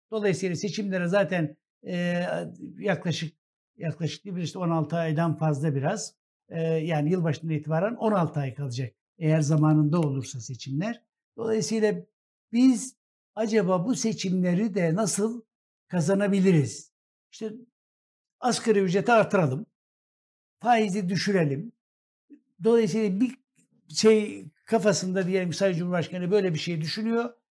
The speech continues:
ve bu uygulamaya konuyor. Normalde bunlar tartışılıp konuşulup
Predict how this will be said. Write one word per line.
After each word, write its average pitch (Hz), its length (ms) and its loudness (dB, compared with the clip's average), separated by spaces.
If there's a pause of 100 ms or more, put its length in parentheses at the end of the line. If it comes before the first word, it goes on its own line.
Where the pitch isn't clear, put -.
(140)
ve 226 40 -6
bu 226 260 -2
uygulamaya 190 720 0
konuyor. 131 440 -4 (320)
Normalde 190 600 2
bunlar 180 360 0
tartışılıp 170 640 -2
konuşulup 165 640 -4